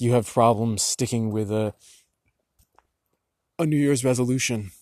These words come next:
or anything like that, where it requires the discipline to do something, not a lot, but just a little something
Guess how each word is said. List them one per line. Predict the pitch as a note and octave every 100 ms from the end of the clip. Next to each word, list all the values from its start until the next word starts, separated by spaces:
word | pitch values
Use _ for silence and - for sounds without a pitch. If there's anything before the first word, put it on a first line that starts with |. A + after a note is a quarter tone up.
| _ - - _ _ _ _ _ _ _ -
or | B2+ C3
anything | D3+ C#3+ A#2
like | G#2+ -
that, | G#2 F#2
where | A2+ A2+ A2
it | -
requires | A#2 - B2 A#2+ B2+ B2 A2+
the | A2+
discipline | G#2 A2+ C3 - A#2+
to | A2
do | A2+ C#3
something, | - D3 - A2 B2+
not | B3 F#4
a |
lot, | A#3+ G3 - -
but | D#3+
just | - -
a | F#3+ - _ - - - - _ _ C#3+
little | D3
something | D#3+ D3 C3 C3 C3